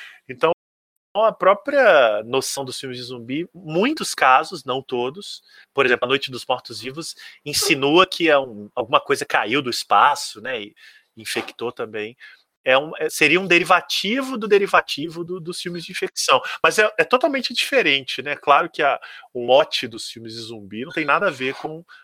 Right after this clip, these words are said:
com os filmes de epidemia, necessariamente. Mas é interessante pensar que tá na base deles.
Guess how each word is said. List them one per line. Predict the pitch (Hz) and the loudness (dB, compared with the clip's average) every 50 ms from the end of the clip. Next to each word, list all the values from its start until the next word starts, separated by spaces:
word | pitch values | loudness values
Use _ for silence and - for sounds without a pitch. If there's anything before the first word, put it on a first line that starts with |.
| _ _ | _ _
com | - - 143 139 139 | -6 -2 -2 -2 -2
os | 139 - | -2 -4
filmes | - 147 147 147 123 | -6 -6 -6 -6 -4
de | 113 107 139 | -2 -2 -4
epidemia, | 131 _ 156 151 127 151 143 123 113 123 139 135 120 | -2 _ -4 0 0 0 0 0 -2 -4 -6 -6 -6
necessariamente. | 117 123 - - - - - 139 135 151 165 139 117 107 104 - - | -6 -10 -10 -10 -10 -4 -2 0 0 0 -2 -6 -10 -14 -14 -10 -4
Mas | 139 147 151 | -2 0 0
é | 160 170 | 0 0
interessante | 180 175 196 190 214 - - - 180 170 - | 0 -2 -2 -2 -2 -4 -6 -6 -6 -6 -6
pensar | - 165 156 151 - - 147 143 - - - - - _ | -6 -6 -4 -2 2 2 2 2 2 -2 -10 -18 -16 _
que | - - 160 165 - _ _ _ | -6 -6 -6 -6 -6 _ _ _
tá | - 151 151 | 0 2 2
na | 160 151 | 0 2
base | 127 120 120 120 117 - - 101 | 4 4 6 6 4 0 -4 -10
deles. | 95 107 104 98 95 - - - - | -10 -10 -10 -10 -12 -14 -18 -18 -20